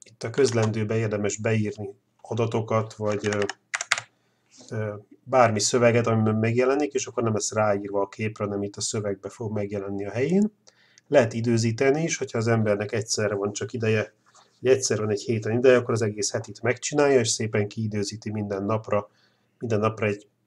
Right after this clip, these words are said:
két-három képet vagy terméket. Most tegyük is rögtön közzé. Ez egy, ö,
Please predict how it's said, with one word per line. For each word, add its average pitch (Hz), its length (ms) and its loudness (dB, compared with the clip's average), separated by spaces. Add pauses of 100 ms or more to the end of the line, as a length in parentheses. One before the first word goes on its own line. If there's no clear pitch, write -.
(100)
két-három 104 640 -2
képet 104 480 -6
vagy 110 160 -8
terméket. 104 800 -4 (500)
Most - 160 -10
tegyük 101 300 -8
is - 180 -8
rögtön 104 340 -8
közzé. 170 580 0 (680)
Ez 123 140 -6
egy, 110 240 -4
ö, 113 160 0